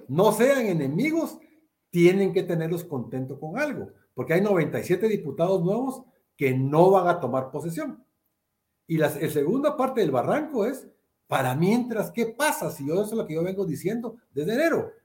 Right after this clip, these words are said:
Cuando esta situación se diera, ¿qué pasa? ¿Se queda el mismo Congreso, se queda el mismo presidente? ¿Le consultan a la Corte de Constitucionalidad qué hacen? ¿La Corte les dice que pa' mientras se queden, y,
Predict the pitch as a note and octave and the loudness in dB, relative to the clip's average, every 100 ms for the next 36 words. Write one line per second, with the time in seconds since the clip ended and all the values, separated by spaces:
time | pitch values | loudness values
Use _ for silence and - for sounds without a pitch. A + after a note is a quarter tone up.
0 | _ _ _ _ _ D3 C3 C3+ G3+ B3+ | _ _ _ _ _ 0 2 6 6 4
1 | A3+ G#3+ F3+ F3 D3 B2+ D#3 C4+ C#4 - | 2 2 2 2 0 2 4 4 0 -8
2 | _ _ _ _ - E3+ E3 F#3+ E3 - | _ _ _ _ 4 4 6 4 4 -6
3 | - - - - - D#3+ F#3 F#3+ G3 G3+ | -10 -20 -10 -8 0 6 6 6 4 4
4 | G3 F3 D#3+ G#3 A3 D#3 C#3 C#3 D3 D3+ | 4 0 0 2 2 -2 -4 0 0 0
5 | F3 F#3+ F#3+ E3 E3+ E3+ A3+ A3+ - - | 0 0 -2 -2 0 0 0 -2 -6 -8
6 | - A#2+ C3 - - _ D3 B2+ - A3 | -12 -4 -4 -4 -20 _ -4 -2 2 2
7 | A3 F3+ D3 B2+ E3+ F3 F#3+ E3+ D#3+ - | 4 2 2 2 0 2 2 0 -4 -10
8 | - - B2+ A2+ C3 E3 E3+ D3+ E3 B3+ | -16 -8 -6 -4 -4 -4 -2 0 2 0
9 | C4 A#3 - _ - B2+ - F#3 F3+ D#3 | -2 -6 -10 _ -4 -2 2 2 2 0
10 | C3 E3+ - D3 - C3 C3+ F3 F#3+ E3+ | 2 2 2 -2 2 2 2 -2 -2 -6
11 | C#3+ - G#3 B3+ A3 E3 C#3+ | -6 0 2 2 -2 -6 -8